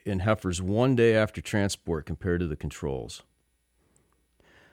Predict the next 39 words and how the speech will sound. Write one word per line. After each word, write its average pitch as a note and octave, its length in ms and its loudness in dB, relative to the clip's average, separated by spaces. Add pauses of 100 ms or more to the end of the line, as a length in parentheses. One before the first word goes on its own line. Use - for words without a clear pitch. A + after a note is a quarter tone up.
(180)
So - 160 -2
the G#2 80 2
final E3 380 6
study G#2 300 2
I - 20 4
wanted G2 240 2
to F#2+ 40 0
highlight F#2+ 560 0 (120)
involved G2+ 560 2
the E2 60 -8
productivity G2+ 640 0
and F2 80 -2
health G2 260 0
of D#2+ 180 -6
weaned G#2 340 2
steers E2+ 720 -2 (420)
assigned G2+ 460 0
to F#2 80 0
one G#2+ 240 2
of G#2+ 80 2
three G2+ 260 0
groups. E2+ 400 -2
We F#2+ 80 -2
had F#2 100 2
a E2 60 -2
control G#2+ 460 2
group, F#2+ 320 2 (420)
we F#2 140 -4
had F#2+ 360 0
R A2 280 2
F G#2 100 0
Cs A2+ 380 0
that F#2 100 -6
were G2 100 0
fed G#2 360 2
during G#2+ 220 4
the F2 60 2
preconditioning F2+ 880 0
period, F2 500 -2